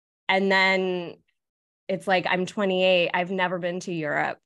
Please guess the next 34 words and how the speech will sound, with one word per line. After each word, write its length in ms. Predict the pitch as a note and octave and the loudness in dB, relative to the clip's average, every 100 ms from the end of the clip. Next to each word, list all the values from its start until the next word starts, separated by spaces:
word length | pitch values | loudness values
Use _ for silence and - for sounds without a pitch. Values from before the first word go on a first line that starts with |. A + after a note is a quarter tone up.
| _ - | _ -6
Like, 200 | F3 D#3+ | -4 0
I, 200 | F#3 G3 | 0 2
I 80 | G3 | 2
mean, 160 | G3+ G3+ | 2 0
I've 80 | G3+ | -2
been 100 | A3 | -4
to 80 | G3 | -6
a 40 | |
couple 200 | G3+ F3 | -8 -4
places, 360 | G#3 G#3+ G#3+ G3+ | 0 0 0 -2
like, 200 | F3+ - | -2 -4
I've 60 | F3+ | -6
never 200 | F#3+ G3+ | -4 -4
been 100 | F3+ | -6
to 60 | |
Europe. 420 | E3+ G#3 G#3+ G#3 G3 | -4 -2 -2 -4 -4
I've 100 | G3+ | -6
never 200 | G#3 G#3 | -6 -6
traveled 400 | F#3+ F3 G#3 G3 | -2 -2 -2 -6
like 180 | F3 | -6
I 100 | E3+ | -6
wanted 360 | D#3+ D#3 F3 E3+ | -6 -4 -4 -6
to. 100 | E3 | -6
And 100 | D#3+ | -8
it's 140 | D#3 | -8
really 200 | G3 D4 | -4 -4
sad. 500 | B3+ F#3 D#3 D#3 D#3 | -4 0 0 0 -6
So 420 | E3 F#3 E3+ D#3+ D#3+ _ _ _ _ _ _ _ _ - - | -4 -2 -2 -2 -10 _ _ _ _ _ _ _ _ -20 -16
you 200 | F3+ G#3 | -6 -2
guys 240 | A3 B3 G#3 | 0 0 0
both, 380 | G3 F#3 G3 G3 | 0 0 -2 -6
like, 220 | E3+ E3 | -10 -8
are 140 | F3 | -10
very 640 | E3 D#3+ D4+ E3+ E3 E3 | -8 -8 -8 -6 -6 -8